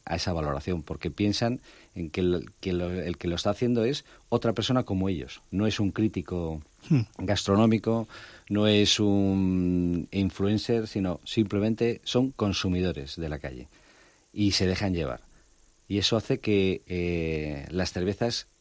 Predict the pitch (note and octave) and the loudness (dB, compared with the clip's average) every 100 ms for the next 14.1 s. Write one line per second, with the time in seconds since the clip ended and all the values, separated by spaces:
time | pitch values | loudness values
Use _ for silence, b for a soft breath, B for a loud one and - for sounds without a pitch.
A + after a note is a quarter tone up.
0 | _ A2+ A2 F#2+ F#2 G2 G2+ G2 F#2 F#2 | _ 0 2 2 0 0 2 0 0 0
1 | F2+ E2+ E2+ D#2+ C#2+ - F2 E2+ D#2+ - | -2 -2 -4 -6 -10 -12 -8 -6 -4 -2
2 | G#2+ A#2 G#2+ G#2 G#2+ G#2+ F#2 E2 E2+ G2+ | 0 2 2 2 0 2 0 -2 -4 -4
3 | F2+ E2+ - F2+ G2+ F#2 - F2+ D#2+ C#2 | -2 -4 -4 -4 -4 -6 -6 -6 -6 -4
4 | G2+ G2+ G2 G#2 A#2 E2+ D#2+ - B B | -4 -2 -2 -4 -6 -10 -14 -18 B B
5 | B B B B F#2 A#2+ A2+ A2 A2+ A2+ | B B B B -2 4 6 8 8 8
6 | A2+ G#2 G#2 - A2 A2+ B2 C#3+ - A#2 | 8 6 4 0 2 4 4 2 4 4
7 | G#2 - A2+ F#2+ F#2+ G2+ G2+ G2 G2 G#2+ | 4 4 4 4 2 0 0 0 2 2
8 | A2 G2 G2 F#2 G#2 G2+ F#2+ - G#2 - | 0 -4 0 2 4 2 0 -2 -4 -2
9 | G2+ F#2 E2+ F2 - F#2 G2 A2 A#2 _ | -2 -2 -2 -4 -4 -2 -2 -4 -8 _
10 | _ _ _ _ E3 D3 F2+ - - G2 | _ _ _ _ 2 4 4 2 0 0
11 | F2+ D#2 - - C2+ F#3+ - F#3 G3+ E3+ | 2 0 -4 -6 4 4 6 8 8 6
12 | - F#3+ F#3+ E3+ G#3+ F3 D#3+ D#3 F3 - | 4 4 6 6 4 4 6 6 4 4
13 | C#3+ C#3 C#3 - D3+ D3 C3+ D#3 C#3 B2 | 2 4 2 4 6 6 4 6 8 10